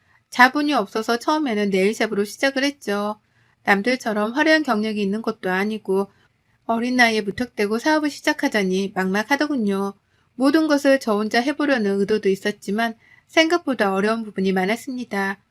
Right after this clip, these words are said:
홍보를 한다던가 어떤 식으로 고객을 유치해야 하는지부터가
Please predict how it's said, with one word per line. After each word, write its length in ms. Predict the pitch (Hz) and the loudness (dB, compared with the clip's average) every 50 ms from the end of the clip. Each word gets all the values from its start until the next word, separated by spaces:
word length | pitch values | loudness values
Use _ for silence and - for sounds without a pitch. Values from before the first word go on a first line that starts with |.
| _ _ _ _ _ _ - | _ _ _ _ _ _ -4
홍보를 400 | 285 285 277 294 285 277 285 294 | -2 0 2 2 2 2 2 0
한다던가 640 | 311 294 311 302 277 233 208 202 220 240 240 240 - _ _ _ _ | 0 2 2 2 2 0 -2 0 2 2 2 2 0 _ _ _ _
어떤 360 | - 196 202 196 - 233 247 254 | -2 -2 -2 0 0 -2 -2 0
식으로 360 | - 247 214 208 196 190 190 | -2 -2 0 2 0 0 0
고객을 420 | - 202 185 180 196 190 202 196 185 | 0 -2 0 0 0 0 0 0 0
유치해야 540 | 185 175 - - 220 220 220 233 254 254 | 0 -2 -4 0 0 0 2 2 0 -2
하는지부터가 800 | 254 247 240 220 214 - 196 190 190 - - 190 180 175 180 185 | -2 -2 -4 -6 -6 -6 -6 -8 -8 -4 -4 -4 -2 -2 -4 -4